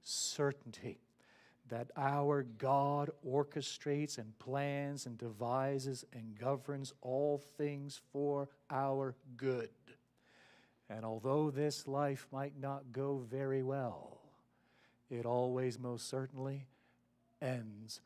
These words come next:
well. Oh, to know Jesus, to know him, is to be conformed, to share in his sufferings, and to become him, like him in his death. And thirdly, to see Jesus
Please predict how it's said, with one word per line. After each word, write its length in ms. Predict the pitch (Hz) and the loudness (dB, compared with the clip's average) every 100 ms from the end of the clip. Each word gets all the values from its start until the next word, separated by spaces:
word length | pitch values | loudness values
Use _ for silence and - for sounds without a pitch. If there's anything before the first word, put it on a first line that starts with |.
| _ _ - | _ _ -12
well. 580 | 98 101 95 82 - - - _ - | -8 -6 -6 -8 -12 -20 -20 _ -10
Oh, 240 | - 139 131 | -2 0 0
to 200 | - 131 117 120 | -2 -6 -6 -4
know 260 | 131 139 135 | 2 4 2
Jesus, 840 | 123 131 127 120 117 - - - - _ _ _ | 0 -2 -2 -2 -2 -4 -4 -6 -8 _ _ _
to 80 | - | -8
know 340 | 127 143 147 147 | 0 4 6 6
him, 440 | 147 131 117 110 - _ - - - - _ 117 | 4 2 -4 -12 -16 _ -20 -20 -20 -20 _ -8
is 140 | 117 | -6
to 100 | 131 | -4
be 120 | 123 | -6
conformed, 880 | 123 127 - 160 156 156 139 113 - - - | -4 -6 4 8 10 10 6 0 -8 -18 -8
to 80 | 123 | -4
share 600 | - - 160 160 151 151 | 0 6 8 10 8 6
in 220 | - 139 | 2 0
his 200 | 127 131 | 0 -2
sufferings, 840 | - 147 131 143 131 123 - - _ _ - - - _ _ - | 0 0 0 -2 -4 -6 -14 -20 _ _ -20 -20 -20 _ _ -12
and 100 | 120 | -6
to 60 | 123 | -4
become 400 | 120 - 143 123 | -2 0 0 2
him, 200 | 120 117 | -2 0
like 320 | 151 135 120 | 2 2 0
him 240 | - 110 113 - _ _ _ | -6 -8 -10 -18 _ _ _
in 140 | 131 117 | -2 0
his 260 | 107 107 | -2 -6
death. 300 | - 104 95 - _ _ _ _ - _ - - | -6 -8 -8 -18 _ _ _ _ -20 _ -18 -12
And 120 | 110 | -2
thirdly, 540 | - 160 156 143 127 - - _ _ | 8 10 12 8 2 -2 -14 _ _
to 60 | 107 | 0
see 260 | - 202 | 6 6
Jesus 580 | 170 202 180 190 185 - | 8 8 8 4 2 0